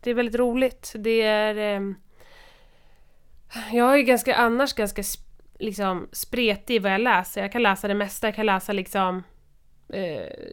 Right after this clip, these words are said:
gamla klassiker och jag kan läsa deckare. Så, ja, men jag är öppen för det mesta.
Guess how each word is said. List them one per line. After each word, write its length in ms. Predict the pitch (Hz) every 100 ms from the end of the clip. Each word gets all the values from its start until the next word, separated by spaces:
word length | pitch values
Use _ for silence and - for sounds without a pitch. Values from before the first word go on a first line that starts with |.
| -
gamla 440 | 202 214 190 208
klassiker 880 | 202 247 - - 202 208 196 185 185
och 60 | 196
jag 160 | 190
kan 120 | 196 202
läsa 260 | 185 -
deckare. 760 | 190 196 - - 190 - - -
Så, 120 | 220
ja, 120 | - 277
men 120 | 262
jag 60 |
är 60 | 233
öppen 220 | 233 214
för 80 | 214
det 40 |
mesta. 400 | 208 196 - 202